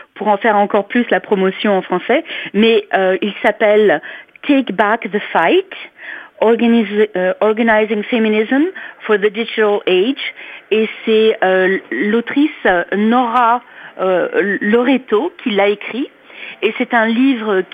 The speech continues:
qui permet, euh, de vraiment comprendre la dynamique entre le féminisme,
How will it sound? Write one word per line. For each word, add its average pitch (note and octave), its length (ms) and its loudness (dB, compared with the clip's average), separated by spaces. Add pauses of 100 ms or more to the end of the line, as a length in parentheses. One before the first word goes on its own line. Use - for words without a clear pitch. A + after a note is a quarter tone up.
qui G3 300 -8
permet, A3+ 540 0
euh, F3 200 2 (360)
de A3 100 -2
vraiment E4+ 300 0
comprendre D#4+ 500 0
la G3 120 0
dynamique A3+ 720 0 (520)
entre G3+ 340 -2
le G3+ 380 4
féminisme, A#3+ 1040 2